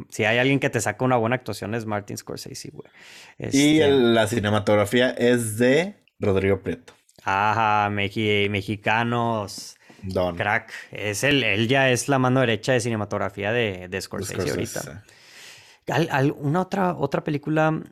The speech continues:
Speaker 1: iba a recomendar, pero como no la tengo aquí. Ah, no, una película, la serie de Sopranos, también es una serie, este, de mafia que muy buena. Que también toma mucha inspiración de,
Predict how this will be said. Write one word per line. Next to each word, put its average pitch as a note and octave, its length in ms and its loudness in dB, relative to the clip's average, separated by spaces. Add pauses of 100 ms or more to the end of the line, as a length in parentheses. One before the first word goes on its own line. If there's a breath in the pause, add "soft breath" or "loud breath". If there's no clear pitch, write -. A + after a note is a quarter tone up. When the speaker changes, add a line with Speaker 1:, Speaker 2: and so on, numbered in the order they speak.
(100)
Speaker 1:
iba C3+ 200 2
a - 40 2
recomendar, B2+ 540 -4
pero B2 160 -2
como A2 160 -4
no G#2+ 100 -4
la A#2+ 140 -6
tengo B2 160 -6
aquí. C#3 320 -4
Ah, D#3+ 300 0
no, F3+ 280 4
una G#3+ 200 2
película, G3+ 320 0
la D3+ 120 2
serie D#3 280 4
de F#3 60 4
Sopranos, D#3 540 0 (280 soft breath)
también B2 360 2
es C3+ 140 0
una B2 300 2
serie, A#2 560 0
este, G2+ 640 -6 (220 soft breath)
de A2 560 0
mafia A2 440 0
que G#2 300 -10
muy A#2+ 160 -12
buena. A2+ 240 -16 (200)
Que G2 260 -4
también A2 520 -2
toma C3 200 2
mucha B2+ 260 0
inspiración A#2 640 0
de, G#2 480 0